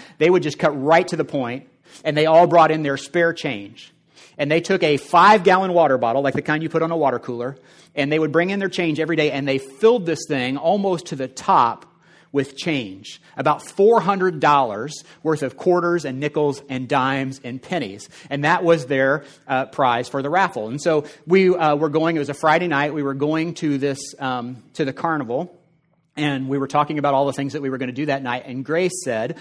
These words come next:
"Dad, I can't wait until we win the chunk change." And, uh, I didn't want her to get her hopes up, and so I told her, I said, "Grace, we're probably not going to win the chunk change. What you need to understand is that there are people that buy hundreds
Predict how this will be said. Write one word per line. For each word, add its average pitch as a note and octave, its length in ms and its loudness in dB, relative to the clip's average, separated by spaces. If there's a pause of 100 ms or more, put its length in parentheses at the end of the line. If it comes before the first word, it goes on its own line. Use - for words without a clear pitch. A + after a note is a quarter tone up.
(260)
"Dad, D#3+ 200 4
I C#3+ 80 -2
can't F#3 420 -4
wait D3+ 420 0 (140)
until D3+ 280 -6
we C#3+ 140 0
win D3+ 280 -2
the C3 80 -6
chunk D3+ 320 -6
change." G2 520 -12 (1600)
And, C3+ 300 -2
uh, C3 120 0
I C#3+ 80 -4
didn't D#3+ 160 -2
want D#3 140 -2
her C#3+ 80 -2
to C3+ 60 -4
get D3 100 -2
her C3+ 80 -2
hopes - 400 0
up, F#2 280 -12
and B2 140 -10
so D3 180 0
I C3+ 100 2
told G3+ 260 -2
her, C3+ 80 -2
I C3 40 -4
said, C#3 180 -8
"Grace, D#3 420 -2 (340)
we're D#3+ 140 -2
probably G3 480 0
not D#3+ 180 -4
going D3 200 -2
to C#3 60 -6
win D3 180 -4
the C3 60 -6
chunk D#3 220 -8
change. B2 220 -8
What D#3+ 120 -4
you F3 140 -8
need G#3 140 -4
to - 80 -10
understand D3+ 500 -6
is B2 80 -6
that C#3+ 160 -6
there G3 160 -4
are D#3+ 80 -2
people A2 500 -8 (220)
that D#3 160 -4
buy C#3+ 280 4
hundreds D#3+ 800 -2